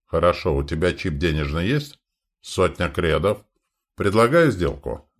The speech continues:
Ты мне раскодируешь два бластера и игольник.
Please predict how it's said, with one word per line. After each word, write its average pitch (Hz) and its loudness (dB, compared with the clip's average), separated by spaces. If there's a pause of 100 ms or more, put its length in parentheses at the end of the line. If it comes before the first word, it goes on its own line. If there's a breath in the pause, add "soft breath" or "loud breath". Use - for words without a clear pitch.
Ты 131 0
мне 117 2
раскодируешь 98 2
два 87 4
бластера 78 2
и 67 -2
игольник. 65 -4